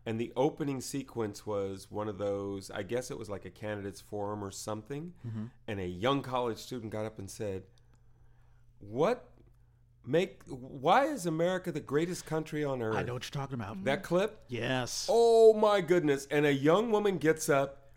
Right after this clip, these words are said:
Speaker 1: with a little sign that says, "It's not." And so as Jeff Daniels is about to answer, he sees her and he goes off. And, uh, when he goes off targeting, I thought he was targeting her 'cause he says, "A
Speaker 2: Yeah.
Speaker 1: young woman, I don't know if you know what you did," but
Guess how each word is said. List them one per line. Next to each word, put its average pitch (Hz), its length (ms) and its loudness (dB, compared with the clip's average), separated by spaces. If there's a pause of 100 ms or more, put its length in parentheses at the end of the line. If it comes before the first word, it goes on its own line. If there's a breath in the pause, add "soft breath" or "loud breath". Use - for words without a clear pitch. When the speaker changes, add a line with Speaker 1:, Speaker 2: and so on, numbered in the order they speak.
Speaker 1:
with 143 180 0
a 135 60 6
little 151 320 4
sign 151 440 2
that 135 140 -2
says, 123 440 -2
"It's 127 340 -4
not." 107 640 -4 (480 soft breath)
And 135 180 0
so 151 140 2
as 131 160 0
Jeff 175 300 2
Daniels 170 420 2
is 127 80 -8
about 135 320 0
to 156 100 -8
answer, 131 380 -2
he 127 160 -8
sees 156 480 -6
her 92 360 -8 (420 soft breath)
and 135 200 0
he 156 360 0
goes 139 720 0 (100)
off. 123 600 2
And, 143 140 0
uh, 151 220 2
when 143 200 2
he 175 80 4
goes 202 340 2
off 185 300 -4 (400)
targeting, 160 680 0 (180)
I 98 140 0
thought 185 400 -2
he 170 60 0
was 135 120 -4
targeting 110 440 0
her 143 160 -2
'cause 113 160 -10
he 123 60 -10
says, 131 220 -6
"A 131 40 2
Speaker 2:
Yeah. 123 100 0
Speaker 1:
young 202 240 8
woman, 139 220 6
I 139 80 8
don't 165 140 8
know 156 100 6
if 143 140 0
you 139 60 0
know 127 180 2
what 117 160 0
you 107 100 -6
did," 95 200 -4
but 101 240 -2